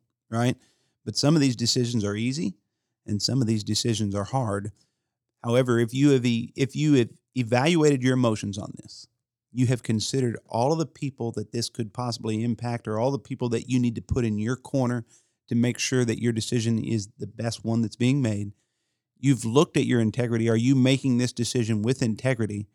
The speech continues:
If you've done all those things, then have the courage to make the decision and own it. Own the decision, have the courage to make the decision, and have the ability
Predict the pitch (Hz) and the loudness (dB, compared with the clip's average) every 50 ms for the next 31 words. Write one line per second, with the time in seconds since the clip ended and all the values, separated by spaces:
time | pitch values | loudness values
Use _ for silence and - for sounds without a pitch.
0 | _ _ _ _ _ _ _ _ - - 120 - 160 208 214 170 127 117 113 127 | _ _ _ _ _ _ _ _ -6 -4 -2 0 2 2 2 4 4 4 6 6
1 | 139 143 147 135 135 139 127 - - 113 117 127 156 160 - - _ _ _ _ | 6 4 4 4 4 2 2 0 -2 -2 -2 -2 -2 -4 -8 -12 _ _ _ _
2 | _ _ _ _ - 117 110 107 139 185 180 123 107 - - 151 170 143 101 107 | _ _ _ _ -4 -2 -2 -2 -2 -4 -4 -4 -4 -2 -2 -2 -2 -2 -2 -2
3 | 104 113 139 143 - 113 101 107 - - 170 180 143 127 - _ _ _ _ _ | -2 -2 -2 -4 -6 -6 -6 -6 -4 -2 -4 -4 -4 -6 -8 _ _ _ _ _
4 | _ _ _ _ _ _ _ _ - 151 147 - - - 190 247 247 - - - | _ _ _ _ _ _ _ _ 0 0 0 2 4 4 4 4 4 2 -2 -8
5 | _ _ _ _ _ _ _ _ _ _ _ _ _ _ _ _ _ - 135 139 | _ _ _ _ _ _ _ _ _ _ _ _ _ _ _ _ _ 4 6 6
6 | 165 190 196 208 196 196 - - 147 135 113 120 131 117 104 117 123 110 107 - | 6 6 4 2 0 -2 -2 0 0 0 2 0 -2 -2 -2 -4 -4 -4 -6 -6
7 | - - 135 147 151 127 113 123 123 120 113 - 120 113 107 - - 123 113 101 | -4 -2 0 0 0 0 -2 -2 -2 -2 -4 -6 -8 -8 -6 -6 -4 -4 -4 -4
8 | 107 113 113 113 _ _ _ _ _ _ _ - 127 127 113 98 123 135 147 139 | -4 -4 -6 -6 _ _ _ _ _ _ _ 0 2 2 4 4 2 2 2 2
9 | 143 147 131 120 110 104 107 113 143 160 160 135 120 120 113 110 107 | 4 4 4 4 2 0 2 4 4 6 6 4 4 2 2 0 -2